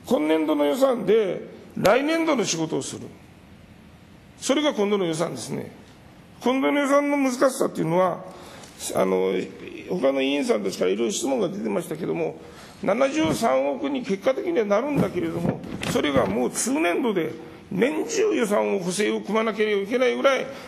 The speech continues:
日本の財政問題が弱体化している。脆弱化している。ですから、あと二、三年後には赤字国債発行額が一千兆円を超える。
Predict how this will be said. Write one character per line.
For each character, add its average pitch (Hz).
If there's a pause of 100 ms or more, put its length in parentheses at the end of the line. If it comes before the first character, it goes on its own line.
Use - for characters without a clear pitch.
(180)
日 233
本 220
の 220
財 208
政 202
問 202
題 190
が 226 (1700)
弱 170
体 156
化 147
し -
て -
い -
る。 - (420)
脆 175
弱 190
化 185
し -
て 156
い -
る。 135 (800)
で 240
す 233
か -
ら、 233 (1120)
あ 185
と 196
二、 208
三 202
年 220
後 220
に 214
は 151 (500)
赤 202
字 196
国 196
債 196
発 180
行 202
額 190
が 165
一 156
千 214
兆 202
円 190
を -
超 220
え 202
る。 123